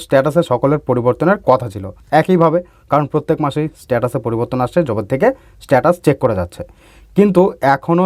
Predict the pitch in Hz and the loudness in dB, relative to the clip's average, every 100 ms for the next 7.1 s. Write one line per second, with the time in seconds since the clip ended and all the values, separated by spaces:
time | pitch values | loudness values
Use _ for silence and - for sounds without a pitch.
0 | 180 131 117 127 170 123 117 120 - 214 | 0 -2 -2 -2 -2 -2 -2 -2 0 -2
1 | - - 113 98 85 - - - - 170 | -4 -4 -4 -4 -6 -14 -20 -20 -2 0
2 | 165 185 165 165 160 185 151 - 127 - | 2 2 2 2 2 0 0 -2 -4 -6
3 | 101 87 - - 120 170 180 - 156 127 | -8 -10 -6 0 2 2 0 -4 -4 -2
4 | 123 104 101 82 - - _ - _ 120 | -2 -4 -4 -8 -12 -20 _ -20 _ 2
5 | 170 202 202 185 175 139 175 135 131 143 | 2 2 0 2 2 4 0 2 0 2
6 | 147 202 254 - 107 110 139 - 165 110 | 0 -2 -6 -2 0 2 -2 -2 -2 0